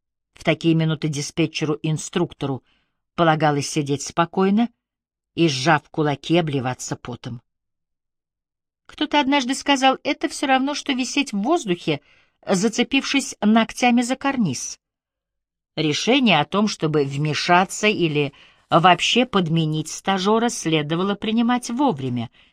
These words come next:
не слишком рано, но и не слишком поздно. Приняв решение вместо стажёра, можно навсегда подорвать у него уверенность в себе, и тогда из него никогда уже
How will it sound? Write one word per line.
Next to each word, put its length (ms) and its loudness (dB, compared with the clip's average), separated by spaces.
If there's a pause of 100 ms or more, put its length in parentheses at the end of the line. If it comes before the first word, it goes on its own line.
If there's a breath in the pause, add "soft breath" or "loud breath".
(160 soft breath)
не 280 4
слишком 680 0
рано, 460 2
но 380 0
и 380 -6 (520)
не 180 -4
слишком 480 -6
поздно. 460 -2 (1200)
Приняв 440 4
решение 640 0 (420)
вместо 640 -2
стажёра, 640 0 (400)
можно 340 0
навсегда 540 0
подорвать 580 0
у 20 -2
него 280 0
уверенность 720 -2
в 40 -16
себе, 400 -8 (580)
и 160 2
тогда 340 2
из 140 -2
него 180 0
никогда 560 0
уже 300 -2